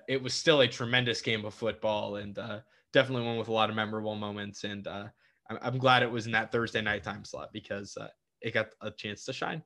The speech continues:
all by itself for at least the second half when, when Pitt West Virginia wrapped up, which was also a great game of football. So,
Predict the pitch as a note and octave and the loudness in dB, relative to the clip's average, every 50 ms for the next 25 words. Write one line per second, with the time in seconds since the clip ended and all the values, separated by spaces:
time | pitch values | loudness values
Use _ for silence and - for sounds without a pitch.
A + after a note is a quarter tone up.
0 | _ - - - A3 A#2 - - - - D3 B2 A#2 A2+ - - - A2 G#2+ G#2 | _ -4 -2 0 0 0 -2 -2 -2 0 0 0 0 -2 -8 -8 -4 -2 -2 -2
1 | G#2 - G2+ A2 G#2+ A#2 A#2 A2 - - G#2 - A2 G#2 G2+ F#2+ A2 - G#2 F#2 | -2 -4 -6 -6 -4 -4 -6 -6 -8 -10 -6 -4 -4 -4 -4 -6 -8 -8 -8 -10
2 | A2 - A2+ G#2+ G#2 - - A2+ G#2+ G#2 - A2 G2+ G#2 A2 G#2+ - - G#2+ G2+ | -10 -10 -12 -12 -12 -12 -10 -10 -10 -6 -6 -6 -4 -4 -4 -6 -6 -8 -10 -10
3 | G#2 G2+ G2+ G#2 G#2+ G2 G2+ - - G#2+ - - A#2+ A#2+ B2+ C#3+ D#3 D#3+ F#3 F3+ | -10 -10 -8 -6 -6 -6 -6 -6 -6 -8 -6 -6 -8 -10 -2 4 8 8 8 10
4 | C3+ C3+ A2 - - _ - B2 A2+ A#2+ A#2 A2+ - A2 G#2+ G#2 G#2 - A#2+ A2 | 8 6 4 4 0 _ -4 2 4 4 4 4 4 0 -4 -4 -6 -6 -8 -6
5 | - - F#2+ - A#2 - A2 G2+ | -6 -6 -6 -6 -4 -4 -6 -6